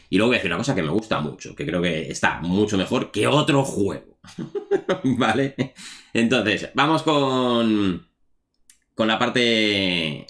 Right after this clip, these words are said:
con la parte negativa. Vale, es un juego de aventuras, estamos en el mundo de, de Witcher y vamos a ver, nos van pasando cosas. Pero el mundo,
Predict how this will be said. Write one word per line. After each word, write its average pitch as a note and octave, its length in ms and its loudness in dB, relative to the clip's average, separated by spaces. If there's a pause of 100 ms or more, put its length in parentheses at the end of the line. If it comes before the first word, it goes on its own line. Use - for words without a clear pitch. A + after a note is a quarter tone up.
con A2+ 100 0
la G#2 100 2
parte A2+ 200 0
negativa. D#2 440 -6 (440)
Vale, A2+ 120 0
es A#2+ 80 -2
un E3 160 4
juego C#3+ 280 2
de C3+ 60 2
aventuras, D3 560 2
estamos A#2+ 280 0
en A2+ 80 2
el A2 40 2
mundo G#2+ 260 4
de, A#2 260 2
de C#3 160 4
Witcher E3+ 640 0
y G2+ 100 -2
vamos A2 260 0
a G2 60 -2
ver, F#2+ 140 -4
nos F#2+ 180 -2
van A#2+ 140 0
pasando F#2 360 -2
cosas. - 320 -16
Pero G3+ 200 2
el F#3 80 4
mundo, C3+ 800 4